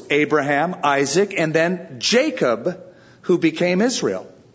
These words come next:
Going back to their roots, going back to their origins, that God loved them. You know, one of the things the devil wants to get you to do is to doubt the love of God for you.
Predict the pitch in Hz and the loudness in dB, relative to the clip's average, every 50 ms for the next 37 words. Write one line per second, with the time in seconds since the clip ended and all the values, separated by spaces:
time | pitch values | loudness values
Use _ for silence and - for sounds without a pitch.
0 | _ _ _ _ _ _ _ _ - 156 175 170 170 160 175 180 196 196 - 196 | _ _ _ _ _ _ _ _ 2 4 4 4 4 2 2 2 2 0 -2 0
1 | 175 180 185 175 165 208 226 165 135 - - - 165 151 143 143 135 165 175 180 | 2 2 2 4 4 4 2 2 2 0 0 2 2 2 2 2 2 2 2 0
2 | 180 - 175 151 156 151 156 165 175 180 175 156 123 107 110 98 - - - - | -2 -2 0 2 2 4 4 4 4 4 4 2 2 -2 -4 -6 -8 -10 -12 -12
3 | - - - - - - - - - - - - - - - - - _ _ _ | -12 -12 -16 -20 -20 -20 -20 -20 -20 -20 -20 -20 -20 -20 -20 -20 -20 _ _ _
4 | - - - - 123 123 123 113 123 123 120 113 98 95 92 80 80 - - - | -16 -8 -4 0 0 0 2 2 2 2 2 0 -2 -4 -8 -8 -10 -14 -20 -20
5 | - _ - - - _ - - - _ _ _ _ _ - - 175 208 240 254 | -20 _ -20 -20 -20 _ -20 -20 -20 _ _ _ _ _ -4 0 2 4 6 6
6 | 185 147 135 127 131 - - - - - - - - _ _ _ - 147 156 208 | 6 4 4 2 2 -2 -6 -12 -14 -18 -20 -20 -20 _ _ _ -2 2 2 4
7 | 254 262 262 202 175 175 175 - 196 175 170 175 151 135 131 143 131 117 - 160 | 4 2 2 2 0 0 2 2 0 0 0 -2 -2 -2 -2 -2 0 0 2 2
8 | 156 156 165 165 151 139 131 143 143 143 143 - - - 151 123 120 147 143 143 | 2 2 2 2 2 2 2 2 2 0 0 -2 -4 -4 -4 0 0 0 0 0
9 | 147 - - 135 151 147 143 139 143 - 131 113 104 131 131 135 135 135 139 143 | -2 -6 -4 0 2 2 2 2 0 -2 -2 0 2 2 4 4 4 2 2 2
10 | 131 123 - - - 131 117 - 131 123 123 127 131 139 135 - - - - 110 | 0 -2 0 0 -2 -2 0 0 2 2 4 2 2 0 -2 -6 -16 -14 -6 -2
11 | 127 113 110 117 120 123 123 127 127 123 117 - - - 131 113 110 101 127 117 | -2 0 2 2 2 4 2 2 0 -2 -6 -12 -12 -10 -10 -6 -2 0 2 2
12 | 113 117 117 113 113 - - - 127 117 110 117 117 120 131 135 - - | 2 2 0 -2 -4 -8 -6 -4 -2 0 2 2 2 2 0 -2 -4 -10